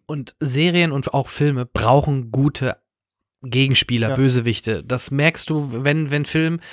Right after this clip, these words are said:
Speaker 1: auch gern mal bei Marvel oder so, wenn da ein schwacher Bösewicht da ist, dann zieht
Speaker 2: Ist nach
Speaker 1: das nicht
Speaker 2: fünfzehn
Speaker 1: so
Speaker 2: Minuten
Speaker 1: gut.
Speaker 2: ist gelaufen.
Speaker 1: Ja.
Speaker 2: Ja.
Speaker 1: In
Speaker 2: Gut.
Speaker 1: diesem Zusammenhang, ähm,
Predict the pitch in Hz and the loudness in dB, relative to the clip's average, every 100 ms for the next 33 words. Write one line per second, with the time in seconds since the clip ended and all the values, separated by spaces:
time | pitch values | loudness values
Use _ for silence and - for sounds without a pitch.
0 | - - - 131 151 156 139 139 135 139 | -20 -14 -8 0 2 4 4 4 4 2
1 | 151 147 120 135 113 107 120 139 131 131 | 4 2 2 0 0 -2 -4 -4 -4 -2
2 | 131 135 139 - 139 - 170 151 139 131 | -2 0 0 -2 0 2 4 4 2 -6
3 | - 147 120 175 185 165 170 - 135 143 | -16 -10 2 4 4 0 -2 0 0 2
4 | 151 - 131 139 143 - 160 156 - 147 | 0 -4 -4 -4 -8 -2 0 2 2 0
5 | - 117 226 220 247 185 170 175 170 143 | 0 0 0 2 2 2 2 0 -2 -2
6 | 131 - 120 113 123 139 - 104 - _ | 0 2 4 2 -2 -16 -20 -20 -20 _
7 | - 160 - _ _ _ _ - - - | -20 -18 -18 _ _ _ _ -20 -20 -20
8 | - _ _ _ _ - 254 277 262 226 | -20 _ _ _ _ 0 4 4 4 2
9 | 202 190 262 190 139 123 120 139 147 147 | 4 4 4 2 2 0 2 2 2 -2
10 | 143 | -6